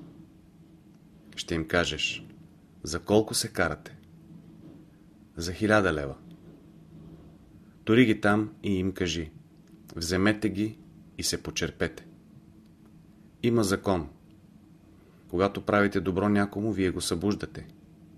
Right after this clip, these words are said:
И най-малкото добро, което направиш, то е за твоя сметка. Ще ти дойде на помощ и ще те избави от голямо нещастие. Може да ти се струва за нищо –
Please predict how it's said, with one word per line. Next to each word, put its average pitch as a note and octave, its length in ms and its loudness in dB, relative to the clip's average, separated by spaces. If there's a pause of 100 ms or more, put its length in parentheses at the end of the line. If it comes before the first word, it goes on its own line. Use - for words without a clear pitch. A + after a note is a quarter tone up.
(920)
И G#2 60 0
най-малкото A#2 600 4
добро, F#2+ 360 2
което F2 300 -2
направиш, F#2 720 -2 (360)
то F#2 160 4
е F2+ 40 4
за F2 180 -2
твоя F#2+ 260 2
сметка. D#2+ 440 -4 (1700)
Ще F#2 220 -2
ти F2+ 100 -4
дойде G2 320 4
на E2 180 -2
помощ G2+ 500 0 (520)
и G2+ 60 -2
ще F2 180 -4
те F2+ 120 -2
избави G2 420 2
от F#2 100 2
голямо F#2 360 0
нещастие. E2+ 640 -4 (3250)
Може A2 240 2
да G2+ 140 4
ти - 80 -4
се F#2 140 -2
струва G2+ 360 2
за F2+ 140 0
нищо – F#2+ 380 0